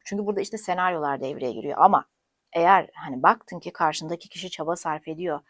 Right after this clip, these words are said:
baktın ki aslında kötü bir insan değil ya da sizden neden olmasın ki gibi eğer düşünüyorsan, işte burada gerçekleri biraz görmezden geliyor musun, gör-, görmüyor musun olayı, e,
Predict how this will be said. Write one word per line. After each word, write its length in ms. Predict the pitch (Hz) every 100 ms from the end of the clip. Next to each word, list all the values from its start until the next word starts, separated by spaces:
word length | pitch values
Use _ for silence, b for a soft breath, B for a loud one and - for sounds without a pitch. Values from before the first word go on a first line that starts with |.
| b b b
baktın 360 | 175 - 190 196
ki 120 | 170
aslında 260 | 165 180 -
kötü 260 | 160 165
bir 100 | 170
insan 440 | 160 165 165 160 156
değil 320 | 156 147 - b b
ya 100 | 190
da 80 | 202
sizden 560 | - 185 165 190 180 156
neden 240 | 156 240
olmasın 460 | 233 196 170 - 170
ki 120 | 156
gibi 160 | 160 -
eğer 260 | 165 156
düşünüyorsan, 580 | 156 175 160 - 185 208 b b -
işte 200 | 202 185
burada 160 | 196 196
gerçekleri 500 | 180 175 - - 190
biraz 200 | 185 165
görmezden 540 | 175 175 175 180 180
geliyor 260 | 175 185 196
musun, 260 | - 202
gör-, 240 | 175 175 170
görmüyor 400 | 180 190 190 151
musun 240 | 139 - -
olayı, 340 | 151 147 151
e, 420 | 160 135 - -